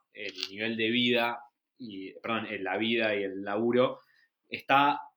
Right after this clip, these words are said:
o, o lo pensamos como estás laburando, ¿no? Es como que agarraste la compu y te pusiste a programar.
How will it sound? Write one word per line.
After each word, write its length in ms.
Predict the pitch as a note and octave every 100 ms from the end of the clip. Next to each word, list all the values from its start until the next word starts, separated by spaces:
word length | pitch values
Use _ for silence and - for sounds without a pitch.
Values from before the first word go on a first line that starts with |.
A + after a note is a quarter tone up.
| _ _
o, 200 | - B2
o 100 | B2
lo 120 | A#2 A2+
pensamos 440 | A#2 A#2 D#3+ D3
como 320 | C#3 A#2+ B2
estás 340 | B2+ - C#3+ C#3+
laburando, 720 | C#3+ D3 C#3+ B2+ A2 G2+ F2+
¿no? 180 | E2+ B2
Es 80 | C#3
como 160 | C3 G#2
que 60 |
agarraste 280 | G#2+ C3+ D3+
la 160 | C3+ B2
compu 260 | D3 D3
y 40 | C#3
te 80 |
pusiste 320 | A2 A2 B2 B2
a 80 |
programar. 540 | A2+ A2 G#2+ G#2+ F2